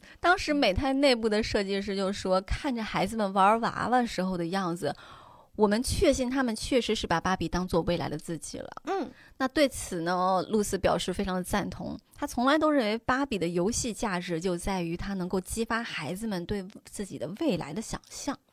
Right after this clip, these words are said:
Speaker 2: 哎，你看啊，我觉得前后说了两次关于露丝怎么认为芭比的游戏价值这件事儿。
Speaker 1: 嗯。
Speaker 2: 我觉得现在很多玩具在制作的时候都不考虑游戏价值。
Speaker 1: 嗯。
Speaker 2: 啊，所以我觉得她真的，她是一个懂玩具、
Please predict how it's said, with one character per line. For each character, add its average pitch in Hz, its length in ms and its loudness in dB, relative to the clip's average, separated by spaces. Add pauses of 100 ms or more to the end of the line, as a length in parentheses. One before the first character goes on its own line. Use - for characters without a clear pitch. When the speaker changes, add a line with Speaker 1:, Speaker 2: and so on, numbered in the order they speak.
(120)
Speaker 2:
哎， 254 100 2
你 220 160 0
看 202 180 -2
啊， 202 80 2
我 185 100 0
觉 185 180 -8
得 214 280 2 (340)
前 180 180 -4
后 247 140 2
说 240 180 2
了 247 120 0
两 202 200 -2 (120)
次 - 360 -2 (140)
关 262 180 6
于 240 60 2
露 240 220 0
丝 202 380 -4
怎 - 140 -4
么 165 140 -6
认 208 380 2
为 160 220 -8
芭 247 220 -6
比 254 120 -8
的 170 100 -6
游 170 240 -8
戏 262 220 -2
价 165 180 -8
值 165 80 -12
这 185 100 -10
件 165 220 -10
事 185 140 -8
儿。 - 160 -8
Speaker 1:
嗯。 202 320 -4
Speaker 2:
我 196 40 -6
觉 185 140 -4
得 247 60 -4
现 294 140 -4
在 277 120 -2
很 196 100 -8
多 175 140 -6
玩 170 220 -4
具 175 160 -8
在 180 180 -6
制 185 160 -10
作 190 140 0
的 196 80 2
时 180 80 -4
候 165 40 -2
都 175 80 -2
不 180 120 -6
考 - 180 -10
虑 175 140 -6
游 156 200 -6
戏 196 240 -10
价 185 320 -4
值。 - 140 -10 (460)
Speaker 1:
嗯。 190 600 6 (180)
Speaker 2:
啊， 208 120 -4
所 247 160 -2
以 - 20 -2
我 233 140 -2
觉 196 140 -8
得 202 100 -6
她 220 140 -10
真 226 180 -6
的， 220 180 -4 (240)
她 - 160 -2
是 254 160 -8
一 233 80 -4
个 233 120 2
懂 185 200 -6
玩 170 300 -10
具、 208 340 -6